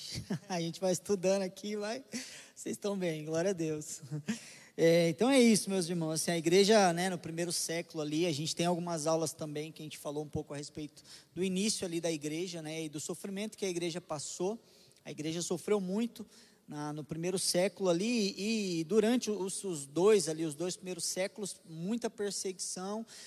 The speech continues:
Só que o interessante é que quanto mais, essa frase de Tertuliano é interessante porque realmente era isso: quanto mais a igreja era perseguida, mais a, a igreja crescia.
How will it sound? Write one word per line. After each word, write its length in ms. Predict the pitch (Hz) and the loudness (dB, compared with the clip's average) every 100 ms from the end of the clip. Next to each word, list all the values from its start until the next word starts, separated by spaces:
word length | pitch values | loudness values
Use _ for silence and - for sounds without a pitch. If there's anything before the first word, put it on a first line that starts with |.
| - - | -20 -12
Só 220 | - 220 | 2 2
que 100 | 226 | 2
o 60 | 254 | -2
interessante 640 | 247 262 247 - 254 254 | 0 0 2 0 -2 -2
é 60 | 254 | -4
que 280 | 254 254 254 | -2 -2 -2
quanto 320 | - 247 233 | 0 -2 0
mais, 360 | 214 240 285 240 | -2 0 -2 -4
essa 420 | 208 190 185 208 | -8 -8 -4 -4
frase 360 | - 208 214 175 | 0 0 2 0
de 60 | |
Tertuliano 460 | - 208 220 214 220 | -2 -2 -2 -2 -2
é 40 | |
interessante 560 | 220 220 220 - 233 226 | 0 2 2 2 0 -2
porque 260 | - - | -6 -4
realmente 480 | 214 233 240 233 226 | 0 0 0 -2 -2
era 160 | 254 220 | 2 2
isso: 160 | 214 | 2
quanto 260 | - 208 196 | -2 -8 -6
mais 340 | 202 240 269 | -6 -4 -4
a 40 | 247 | -4
igreja 420 | 220 202 196 196 | -2 0 0 0
era 120 | 185 | -4
perseguida, 760 | 180 196 170 180 165 185 240 269 - - _ | -4 -4 -4 -4 -6 -8 -4 -6 -6 -18 _
mais 340 | 165 185 226 190 | -8 -2 -2 -2
a, 160 | 233 | -4
a 80 | 185 | -4
igreja 360 | 185 185 185 196 | -2 0 0 -4
crescia. 600 | - 190 - - 180 | -6 -6 -4 -6 -8